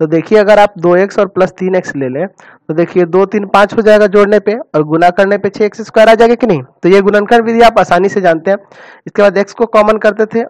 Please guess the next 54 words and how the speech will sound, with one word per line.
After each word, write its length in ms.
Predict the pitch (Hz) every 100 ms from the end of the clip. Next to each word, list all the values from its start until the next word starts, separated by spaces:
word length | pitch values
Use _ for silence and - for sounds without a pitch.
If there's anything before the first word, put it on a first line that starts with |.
| 165
यहाँ 200 | 175 180
एक्स 260 | 180 180
plus 280 | - 196 - -
two 140 | 208 - _ _ _ _ _ - -
plus 240 | 185 -
three 240 | - 202 202
common 280 | 208 202 196
करते 300 | 196 190 190
थे, 140 | 208 -
एक्स 180 | 165 -
plus 280 | - 156 -
two, 100 | 143 147 _
दोनों 200 | 160 180
bracket 320 | 185 196 202 196
में 80 | 196
same 240 | 220 214
आ 60 | 208
गया, 180 | 196 233 - _ _ _ _ _
तो 60 |
x 120 | 165 -
plus 240 | 190 190 -
two 80 |
को 160 | 202 202
बाहर 300 | 185 180 208
निकाल 320 | 214 208 196
दिए, 220 | 185 196 220 _ _ -
और 180 | 156 - 165
x 280 | 175 - _
plus 280 | _ 156 156
three 220 | - 160 139
बच 220 | 123 -
गया 200 | 131 156 -
बराबर 380 | 156 147 151
में 160 | 151 185
ज़ीरो। 320 | 139 123 123 - - _ _
इसके 220 | 160 202
बाद 180 | 190 190
आप 140 | 196 202
इसको 220 | - 190
अलग 200 | 185 175
अलग 160 | 165
कर 120 | 131 139
देते 240 | 135 143
थे, 200 | 131 156
x 100 | 170 -
plus 280 | 180 180 -
two 120 | 196
बराबर 360 | 185 190 185 185
ज़ीरो 300 | 175 208 208 - _ - - _
और 180 | 151 - 160
x 180 | 185 -
plus 380 | 170 170 180 -
three 220 | 170 165
बराबर 380 | 147 139 180